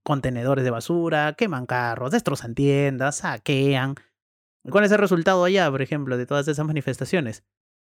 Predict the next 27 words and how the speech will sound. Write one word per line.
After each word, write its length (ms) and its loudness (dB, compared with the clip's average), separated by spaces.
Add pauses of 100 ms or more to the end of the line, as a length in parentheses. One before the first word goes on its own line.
(140)
Cero 280 2
muertos. 420 -4 (760)
Que 80 2
en 80 0
Cataluña, 520 2
que 100 -4
esto 200 -4
también 260 0
me 80 2
gané 200 0
apenas 280 -2
yo 80 0
llegué 200 0
a 40 0
España, 320 -4
era 140 -2
como 220 -2
que 160 -6
¡pum! 680 4
El 140 0
tema 160 2
del 80 4
proceso, 500 0
¿no? 200 -4
Octubre 420 0
del 120 4
diecisiete. 580 -4